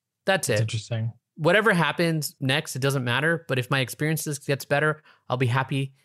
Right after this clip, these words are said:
Speaker 1: that not just my experience got better, but hopefully other people's did too because of my complaining on Twitter publicly, right? And, and D Ming him because, as I mentioned, I think he does care as far as what my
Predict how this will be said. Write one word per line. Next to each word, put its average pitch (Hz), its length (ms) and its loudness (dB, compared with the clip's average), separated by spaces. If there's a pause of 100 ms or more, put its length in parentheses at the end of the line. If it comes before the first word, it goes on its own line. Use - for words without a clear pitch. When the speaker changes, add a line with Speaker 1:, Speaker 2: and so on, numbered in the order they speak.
(140)
Speaker 1:
that 117 360 -2
not 143 220 0
just 170 180 0
my 175 140 4
experience 208 380 -2
got 190 200 0
better, 190 140 2
but 160 160 2
hopefully 139 320 0
other 123 220 0
people's 117 340 -6
did 113 220 -2
too 202 240 -2
because 139 280 -2
of 123 80 0
my 110 300 0 (380)
complaining 123 520 0
on 110 120 0
Twitter 101 280 -2
publicly, 101 500 -8 (380)
right? 127 260 0 (140)
And, 120 420 0
and 123 160 0
D 127 240 2
Ming 120 160 0
him 110 200 0
because, 107 520 -2
as 123 160 0
I 123 80 4
mentioned, 120 540 0
I 127 120 0
think 120 260 0
he 131 120 -2
does 165 260 2
care 98 460 -2
as 117 180 -2
far 113 260 0
as 110 260 -2
what 117 180 -2
my 104 440 -2